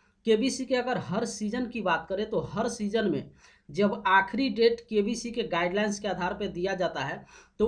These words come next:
उसके बावजूद भी कुछ प्रतिभागी के पास जो है कॉल जाता है,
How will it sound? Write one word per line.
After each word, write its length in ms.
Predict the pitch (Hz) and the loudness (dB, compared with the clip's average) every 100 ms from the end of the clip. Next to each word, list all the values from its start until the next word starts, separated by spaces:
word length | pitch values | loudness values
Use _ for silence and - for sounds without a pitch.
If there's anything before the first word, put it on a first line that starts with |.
| 226 | 0
उसके 320 | 214 - 247 214 | -4 4 4 6
बावजूद 500 | 190 196 196 226 214 | 6 6 4 2 2
भी 160 | 233 226 | 0 0
कुछ 220 | 240 - | -4 -2
प्रतिभागी 600 | 220 208 214 165 185 214 | -4 -4 -6 -4 -4 -2
के 120 | 214 | -2
पास 260 | 208 185 175 | 0 0 -2
जो 120 | 190 | -4
है 120 | 196 202 | -4 -6
कॉल 320 | - 175 190 156 | -2 0 0 -2
जाता 360 | 143 135 135 | -4 -4 -4
है, 140 | 120 | -6